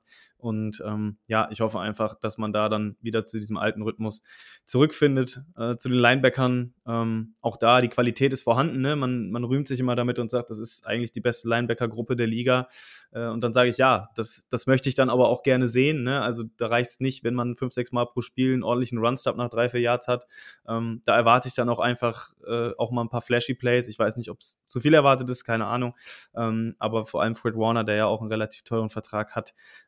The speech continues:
ähm, da erwarte ich einfach mal ein, zwei Mal pro Spiel eben so ein, ja, so ein Statement-Play irgendwie. Ähm, das hat mir so ein bisschen gefehlt, aber das hast du ja auch schon, ähm,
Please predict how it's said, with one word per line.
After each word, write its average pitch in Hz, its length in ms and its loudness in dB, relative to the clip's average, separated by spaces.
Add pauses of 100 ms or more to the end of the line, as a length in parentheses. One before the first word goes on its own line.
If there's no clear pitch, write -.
ähm, 104 340 -8 (140)
da 113 80 2
erwarte 123 320 6
ich 113 120 -2
einfach 113 260 -2
mal 113 420 0 (420)
ein, 117 160 -2
zwei 120 200 4
Mal 120 120 2
pro 120 160 -6
Spiel 123 300 0
eben 120 180 2
so 113 140 0
ein, 113 420 -4 (140)
ja, 151 240 0
so 156 80 -2
ein - 20 -4
Statement-Play 143 1040 2
irgendwie. 127 560 0 (260)
Ähm, 113 300 -6
das 110 160 -6
hat 120 100 -4
mir 117 80 -4
so 113 80 -2
ein 110 60 -2
bisschen 113 320 -4
gefehlt, 117 380 0
aber 101 100 0
das 107 120 -6
hast - 200 -8
du 104 40 -4
ja 82 60 -2
auch 107 140 -4
schon, 107 300 -6 (340)
ähm, 101 400 -6